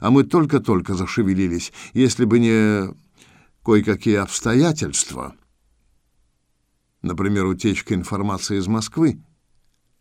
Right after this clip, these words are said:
«Нам намекнули, но, в принципе, да, конечно,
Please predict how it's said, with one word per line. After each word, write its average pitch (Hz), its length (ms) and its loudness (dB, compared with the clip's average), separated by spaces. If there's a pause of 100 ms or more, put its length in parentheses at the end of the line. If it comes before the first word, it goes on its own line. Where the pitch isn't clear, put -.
(1080)
«Нам 123 280 4
намекнули, 151 580 2
но, 104 300 2
в - 80 -12
принципе, 139 500 0
да, 117 280 2
конечно, 98 600 -2